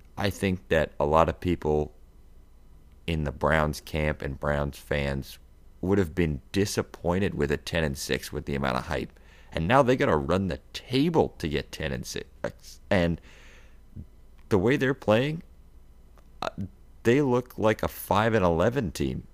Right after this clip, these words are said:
They don't look like, you know, they're gonna strike fear into anybody. And the problem is they have not figured out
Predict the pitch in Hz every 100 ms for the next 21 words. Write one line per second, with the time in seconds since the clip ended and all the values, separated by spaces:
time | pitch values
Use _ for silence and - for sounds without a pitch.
0 | - - - - - - - - - -
1 | - - - - 147 170 92 123 - 113
2 | 110 - - - - - - 101 85 82
3 | - - - - - - - - - -
4 | 95 123 120 98 - 95 95 - - 95
5 | 107 98 92 - 92 156 147 - - -
6 | - - - - - - - - - -
7 | - - 80 80 78 - - - - -
8 | - - - - - - - - - -
9 | - - 107 131 139 101 107 104 120 113
10 | 120 87 87 104 - - 110 113 104 71
11 | 73